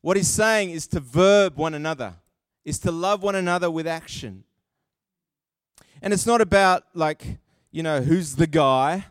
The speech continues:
in the relationship. It's not about who's the older person. It's not about who's the smartest person in the relationship. It's not about any of those things. There's no priority. Paul is saying, "Submit yourself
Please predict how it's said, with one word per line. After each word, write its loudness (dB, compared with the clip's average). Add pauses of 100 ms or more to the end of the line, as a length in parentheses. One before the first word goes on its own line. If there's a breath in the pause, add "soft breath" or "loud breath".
(380)
in -8
the -6
relationship. -8
It's -12
not 4
about 0
who's 6
the 0
older 4
person. -2 (380 soft breath)
It's -6
not 4
about 2
who's 4
the -4
smartest 0
person 2
in -6
the -2
relationship. -4 (260 soft breath)
It's -6
not 8
about 4
any 0
of 0
those 0
things. -6 (160)
There's -6
no 0
priority. -2 (480)
Paul -2
is -4
saying, -4
"Submit -8
yourself -4